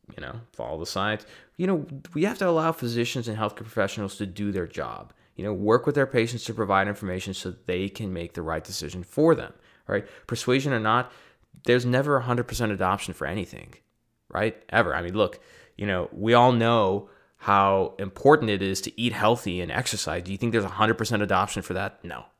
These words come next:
absolutely not, right? We all know that when you get in the car, you should wear a seatbelt.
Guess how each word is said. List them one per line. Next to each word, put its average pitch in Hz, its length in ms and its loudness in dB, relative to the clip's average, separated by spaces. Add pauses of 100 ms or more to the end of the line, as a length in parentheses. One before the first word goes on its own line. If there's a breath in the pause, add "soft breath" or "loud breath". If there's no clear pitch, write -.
absolutely - 380 -14
not, - 280 -20 (420)
right? 92 160 -10 (340 soft breath)
We 107 120 4
all 123 160 10
know 117 300 8
that 101 240 4
when 95 140 -2
you 98 60 -4
get 104 140 0
in 98 60 -4
the 90 80 -6
car, 104 680 6 (140 loud breath)
you - 100 0
should 139 140 2
wear 143 140 8
a - 20 6
seatbelt. - 640 -2